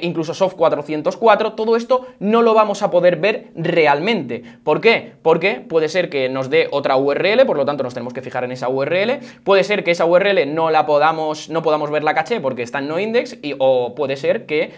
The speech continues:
no se-, no sepamos o estemos viendo una cosa, si por ejemplo la web está en JavaScript, eh, puede que estemos viendo en, en la caché cosas que realmente no son las que Google está rastreando, eh,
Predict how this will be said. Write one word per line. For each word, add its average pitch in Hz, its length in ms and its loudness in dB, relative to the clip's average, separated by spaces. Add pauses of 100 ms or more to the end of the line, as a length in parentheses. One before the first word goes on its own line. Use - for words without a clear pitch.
no 190 240 -2
se-, 196 240 -6
no 165 160 -4
sepamos 185 560 0
o 139 220 -2
estemos 175 260 -4
viendo 196 400 -4 (180)
una 202 280 2
cosa, 196 340 0
si 190 140 -8
por 143 100 -4
ejemplo 160 220 -4
la 160 80 4
web 165 100 4
está 170 160 -2
en 160 60 -6
JavaScript, 165 520 -4 (220)
eh, 143 960 2 (320)
puede 185 220 4
que 185 80 -4
estemos 180 320 -2
viendo 190 480 0
en, 170 240 -6
en 180 100 -4
la 175 80 0
caché 170 320 -4
cosas 202 320 -6
que 180 80 -6
realmente 160 640 -4 (140)
no 160 120 -4
son 165 160 -4
las 170 140 -4
que 143 100 -6
Google 143 300 -4
está 135 180 -6
rastreando, 135 800 -6
eh, 120 460 -2